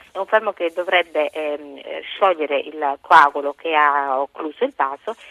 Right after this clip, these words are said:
riaprire il vaso quanto più breve tempo possibile. Noi diciamo sempre team's brain and time's brain, che vuol dire che prima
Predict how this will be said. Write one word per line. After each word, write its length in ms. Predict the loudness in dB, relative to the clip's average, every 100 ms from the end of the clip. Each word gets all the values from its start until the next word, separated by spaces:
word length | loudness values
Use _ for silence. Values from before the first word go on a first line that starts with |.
| -14
riaprire 420 | -2 0 0 -2 -4
il 60 | 2
vaso 420 | 4 4 0 -2
quanto 300 | 0 0 -6
più 120 | -12
breve 280 | -4 -4 -2
tempo 260 | -6 -8
possibile. 640 | -10 -10 -10 -14 -12 -6 -6 -8 -20 -10
Noi 120 | -8
diciamo 380 | -8 -6 -6 -4
sempre 280 | -4 -4 -6 -12 _
team's 300 | -8 -8 -10 -12
brain 480 | 0 2 2 -2 -4 -6 -8 -20 _
and 160 | -12 -4
time's 420 | 4 6 4 -4 -14
brain, 440 | _ 0 0 -2 -8
che 100 | -8
vuol 200 | -8 -6
dire 260 | -4 -4 -4
che 260 | -2 -4 -4 _ _
prima 260 | -6 -4